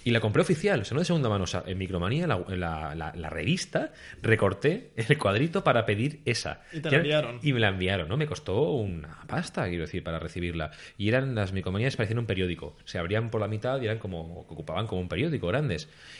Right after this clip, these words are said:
Speaker 1: Y me acuerdo que con la guía, ni con la guía me pasé ese trozo.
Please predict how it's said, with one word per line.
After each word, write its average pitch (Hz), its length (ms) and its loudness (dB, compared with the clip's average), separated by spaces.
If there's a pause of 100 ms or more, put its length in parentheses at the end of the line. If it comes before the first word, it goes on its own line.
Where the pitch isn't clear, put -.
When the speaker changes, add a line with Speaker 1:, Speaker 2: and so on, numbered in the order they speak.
Speaker 1:
Y 107 80 0
me 113 80 4
acuerdo 165 180 4
que 127 100 4
con 101 160 4
la 90 80 4
guía, 147 220 0
ni 127 120 2
con 107 180 2
la 92 100 4
guía 170 260 0 (280)
me 107 160 2
pasé 98 220 -2
ese 110 140 -4
trozo. 80 340 -8